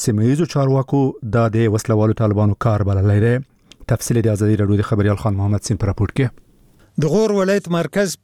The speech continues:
Speaker 2: پیروزکو ښار نن سهار نږدې یولس بجې د یوې زورورې چاودنې شاهد و. دغه پیښه د امنیه قومندانۍ، د شهیدانو او معلولینو او د ښځو چارو د ریاست دروازو ته څیرمه رامنځته شوې ده.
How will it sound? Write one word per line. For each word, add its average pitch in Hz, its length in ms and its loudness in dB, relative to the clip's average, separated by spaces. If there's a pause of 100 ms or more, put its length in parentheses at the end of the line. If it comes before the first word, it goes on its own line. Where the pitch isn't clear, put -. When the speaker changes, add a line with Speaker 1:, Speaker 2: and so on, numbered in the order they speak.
Speaker 2:
پیروزکو 165 680 0
ښار 123 320 -10 (220)
نن 233 180 2
سهار 185 380 -2
نږدې 156 280 0 (120)
یولس 180 440 0
بجې 160 480 -2
د 151 160 0
یوې 170 160 0 (140)
زورورې 185 500 0
چاودنې 160 440 0 (120)
شاهد 135 460 -4
و. - 180 -10 (360)
دغه 175 240 0
پیښه 202 300 0
د 170 140 0
امنیه 165 260 0
قومندانۍ، 170 680 0 (180)
د 156 100 -2
شهیدانو 175 560 0
او - 100 0
معلولینو 160 640 0 (240)
او 151 140 0
د 160 100 -2
ښځو 220 300 0
چارو 180 320 0
د 156 100 0
ریاست 151 420 0 (140)
دروازو 151 440 0 (120)
ته 143 120 -2
څیرمه 147 420 0
رامنځته 143 500 -2
شوې 165 300 -2
ده. 90 80 -8